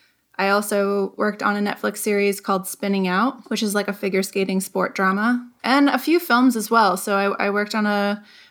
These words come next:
film called The Cuban, directed by Sergio Navarrete, and The New Romantic, which was a really f-, fun one for me, and a Canadian film called Firecrackers. So,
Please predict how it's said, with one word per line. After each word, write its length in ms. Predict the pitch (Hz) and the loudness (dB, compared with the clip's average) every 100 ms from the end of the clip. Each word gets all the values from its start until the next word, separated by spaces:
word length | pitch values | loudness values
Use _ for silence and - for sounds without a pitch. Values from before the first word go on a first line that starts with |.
| _ | _
film 220 | 214 208 | 0 2
called 260 | 214 196 | 2 2
The 100 | 190 | 0
Cuban, 760 | 185 - 254 247 247 240 247 240 | -2 0 2 4 4 6 4 2
directed 400 | - 202 202 208 | 0 -2 0 -2
by 120 | 196 | -2
Sergio 440 | 196 190 185 202 190 | -2 -2 0 0 0
Navarrete, 760 | 190 180 190 226 226 220 220 - _ _ _ _ _ _ - | 0 2 2 4 2 0 -2 -8 _ _ _ _ _ _ -4
and 560 | 208 208 202 202 202 196 - | -2 0 0 0 0 -2 -4
The 160 | 220 | 2
New 180 | 214 208 | 4 4
Romantic, 640 | 196 190 214 214 247 240 | 2 0 -2 0 0 0
which 140 | 208 208 | -4 -2
was 160 | 202 | 0
a 100 | 196 | 0
really 280 | 190 196 196 | 0 2 2
f-, 120 | 190 - | 0 -6
fun 240 | - 202 190 | -4 -2 0
one 180 | 190 | 0
for 160 | 196 190 | -2 -2
me, 340 | 190 190 196 190 | 0 0 -2 -4
and 320 | 190 185 185 | -2 -2 -2
a 120 | - | -4
Canadian 440 | 190 202 190 190 | -4 -2 0 -2
film 200 | 190 185 | -2 -2
called 220 | 190 180 175 | -2 -2 -2
Firecrackers. 720 | 185 180 - - - - - | 0 0 -2 -8 -6 -8 -10
So, 720 | - - - 185 175 196 | -14 -8 0 0 0 -4